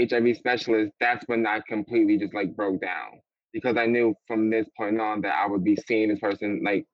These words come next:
every, you know, for the rest of my life. <laughs>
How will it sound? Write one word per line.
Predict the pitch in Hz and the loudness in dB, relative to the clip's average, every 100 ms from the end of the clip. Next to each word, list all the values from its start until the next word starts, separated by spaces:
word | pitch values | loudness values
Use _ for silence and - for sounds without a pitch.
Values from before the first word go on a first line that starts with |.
| _ | _
every, | 117 117 101 101 - | -2 2 4 4 4
you | 123 120 | 0 0
know, | 95 92 | 0 -2
for | 117 | -2
the | 98 | 0
rest | 98 104 98 | 2 0 -2
of | 95 | -4
my | 92 | -4
life. | 80 64 67 - _ _ _ | -4 -6 -8 -16 _ _ _
<laughs> | - 240 - - | -2 0 0 0